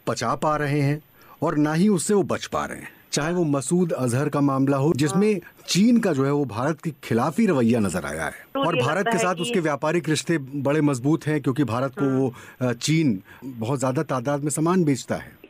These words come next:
Speaker 2: क्योंकि हमें ये जो एक खासकर जो एनएसजी मेंबरशिप है,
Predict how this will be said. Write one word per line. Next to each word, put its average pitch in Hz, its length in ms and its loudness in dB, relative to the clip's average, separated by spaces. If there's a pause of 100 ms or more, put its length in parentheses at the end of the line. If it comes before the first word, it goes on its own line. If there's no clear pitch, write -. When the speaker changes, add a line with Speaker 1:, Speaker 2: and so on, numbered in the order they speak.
Speaker 2:
क्योंकि 190 300 -4
हमें 220 520 -4
ये 202 480 2
जो 180 280 -2
एक 185 260 -2
खासकर 170 400 -4
जो 175 180 -4
एनएसजी 175 400 -2
मेंबरशिप 165 560 -4
है, 170 460 -6